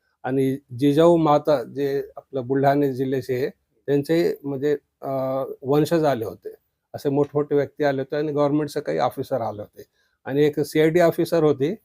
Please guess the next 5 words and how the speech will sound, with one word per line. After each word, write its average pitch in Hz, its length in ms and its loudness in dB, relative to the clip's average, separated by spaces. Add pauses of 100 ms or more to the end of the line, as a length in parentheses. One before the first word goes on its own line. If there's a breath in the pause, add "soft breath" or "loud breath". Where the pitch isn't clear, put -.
(380)
मुस्लिम 160 340 2
समाजाची, 139 640 -2 (360)
आरिफा 151 520 2 (180)
मुल्ला 143 300 4
म्हणून, 139 380 0